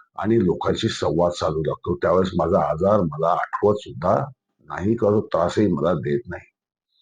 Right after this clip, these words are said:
हळूहळू साठ वर्षी गेले. खरं म्हणजे आजच्या काळामध्ये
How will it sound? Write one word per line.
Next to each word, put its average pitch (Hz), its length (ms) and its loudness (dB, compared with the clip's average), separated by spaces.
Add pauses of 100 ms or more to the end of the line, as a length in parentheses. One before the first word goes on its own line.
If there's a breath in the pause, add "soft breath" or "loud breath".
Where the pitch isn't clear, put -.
(920 soft breath)
हळूहळू 190 360 10
साठ 156 280 6
वर्षी 160 380 8
गेले. - 340 0 (1700)
खरं 165 200 8
म्हणजे 175 540 8 (260)
आजच्या 131 240 4
काळामध्ये 117 640 6